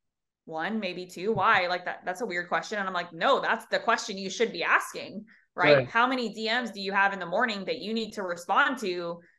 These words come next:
Speaker 1: Because that's the point, right? How many conversations are we having?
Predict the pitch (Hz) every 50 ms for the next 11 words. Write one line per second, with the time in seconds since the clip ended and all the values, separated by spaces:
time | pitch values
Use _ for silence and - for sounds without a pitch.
0 | _ - 196 190 202 196 185 185 180 - - - - _ _ - 165 196 202 240
1 | 269 - - - - - - - 269 - - - - 180 180 180 180 202 202 202
2 | 202 196 190 - 208 196 180 180 175 - - 190 185 180 175 175 175 170 160 170
3 | 196 208 226 196 185 175 170 170 170 170